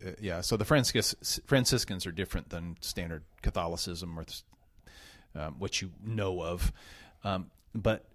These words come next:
as an atheist, I can tell you, he hits the ball out of the park for me all the time. Well, this latest, um, uh,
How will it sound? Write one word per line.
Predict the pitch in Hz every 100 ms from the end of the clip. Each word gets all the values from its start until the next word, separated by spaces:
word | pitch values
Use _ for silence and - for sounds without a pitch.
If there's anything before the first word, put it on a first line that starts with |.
| -
as | 117
an | 110
atheist, | 127 151 98 -
I | 117
can | 98
tell | - 135
you, | 98 85
he | - - 131
hits | 123 113 -
the |
ball | 98 107
out | 101
of | 85
the |
park | - 104 -
for | 92
me | 85 -
all | 90 90
the | 85
time. | - 98 82 85 -
Well, | 101
this | 101 110 -
latest, | 113 127 131 - - -
um, | 101 92 87 90 95 - 107 -
uh, | 104